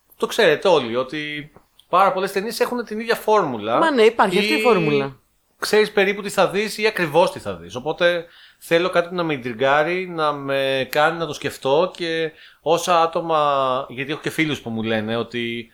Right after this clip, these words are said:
Speaker 1: εγώ θέλω μια ταινία να καταλαβαίνω τι θέλει να πει την ώρα που το βλέπω και όχι να ψάξω μετά.
Speaker 2: Ναι, το έχω ακούσει
Speaker 1: Ε,
Speaker 2: και εγώ αυτό.
Speaker 1: έχω μεγάλες διαφωνίες με αυτά τα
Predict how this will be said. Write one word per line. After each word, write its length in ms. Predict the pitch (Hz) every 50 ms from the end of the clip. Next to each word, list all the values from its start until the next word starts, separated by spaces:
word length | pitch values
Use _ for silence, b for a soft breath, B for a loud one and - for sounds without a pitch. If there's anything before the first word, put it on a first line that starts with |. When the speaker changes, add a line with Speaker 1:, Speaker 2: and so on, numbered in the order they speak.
| b b b
Speaker 1:
εγώ 220 | - 117 110 127
θέλω 220 | 123 - 127 131 123
μια 140 | 127 127
ταινία 180 | 120 123 120 123
να 100 | 123 123
καταλαβαίνω 540 | 110 110 107 120 120 113 110 120 120 120 110
τι 140 | 98 120 113
θέλει 260 | - 120 117 113 113
να 120 | 113 113
πει 260 | - 117 117 117 117
την 200 | 113 120 120 113
ώρα 140 | 123 123 120
που 60 | -
το 120 | - 120 104
βλέπω 440 | 98 113 117 113 95 - 113 110 110
και 80 | - 123
όχι 120 | 110 101
να 100 | 117 117
ψάξω 340 | - - 120 113 98 - 107
μετά. 500 | 107 98 - 117 123 165 196 - - b b b b b b b _
Speaker 2:
Ναι, 180 | 214 220 208
το 80 | 208 233
έχω 100 | 220 233
ακούσει 160 | 160 156 160
Speaker 1:
Ε, 20 |
Speaker 2:
και 60 | - 220
εγώ 100 | 208 196
αυτό. 120 | 180 208
Speaker 1:
έχω 180 | 208 202 220 226
μεγάλες 340 | 208 190 185 170 147 127
διαφωνίες 400 | 110 127 120 - 117 113 113 95
με 60 | 107 104
αυτά 160 | - - 113
τα 160 | 110 113